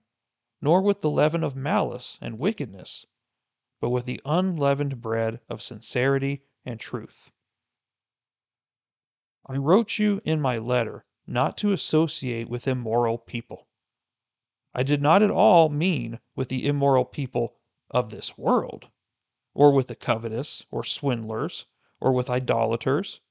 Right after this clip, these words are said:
for then you would have to go out of the world. But actually,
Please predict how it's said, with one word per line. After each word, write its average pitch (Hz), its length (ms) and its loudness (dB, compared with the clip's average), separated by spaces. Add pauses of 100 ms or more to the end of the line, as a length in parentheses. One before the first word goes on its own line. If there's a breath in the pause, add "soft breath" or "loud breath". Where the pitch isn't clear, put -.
(680)
for 147 160 4
then 233 240 2
you 190 120 2
would 190 120 4
have 196 160 2
to 220 80 -2
go 208 240 2
out 247 180 0
of 135 120 -4
the 117 80 -6
world. 107 360 -12 (1300)
But 135 120 2
actually, 135 640 -2